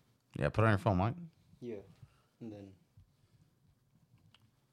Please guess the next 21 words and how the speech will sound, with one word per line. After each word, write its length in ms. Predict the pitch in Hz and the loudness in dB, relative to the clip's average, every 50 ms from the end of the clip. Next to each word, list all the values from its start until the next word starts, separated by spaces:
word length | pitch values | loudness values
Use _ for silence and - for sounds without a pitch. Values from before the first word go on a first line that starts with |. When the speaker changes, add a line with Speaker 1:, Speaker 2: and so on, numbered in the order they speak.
| _ _ - - - - - - - - - 113 | _ _ -18 -18 -18 -18 -18 -16 -14 -14 -10 -8
Speaker 2:
that 120 | 120 123 | -6 -6
way 120 | 127 123 | -6 -6
y'all 140 | 113 113 113 | -6 -6 -8
could 160 | 110 - 104 | -8 -12 -16
type 240 | - - 104 101 - 113 | -12 -12 -12 -10 -10 -14
it 60 | 101 | -14
in. 1160 | 107 107 104 101 - _ _ _ _ _ _ _ _ _ _ _ - - _ _ _ _ - 110 | -14 -16 -18 -20 -20 _ _ _ _ _ _ _ _ _ _ _ -20 -20 _ _ _ _ -16 8
And 120 | 107 - - | 8 8 8
Speaker 1:
Yeah, 140 | 92 87 | 8 0
so 100 | 78 80 | -4 -6
you 100 | 80 87 | -8 -8
can 100 | 90 87 | -6 -6
Speaker 2:
y'all 140 | - 135 131 | -4 -4 -2
Speaker 1:
type 100 | 131 76 | -2 -2
it 20 | 73 | -4
Speaker 2:
go 60 | 71 | -6
Speaker 1:
in, 60 | 71 | -6
Mike. 100 | 73 76 | -8 -8
Speaker 2:
against 160 | 78 - - | -10 -10 -16
each 180 | 104 - - - | -20 -20 -18 -20
other. 100 | - | -20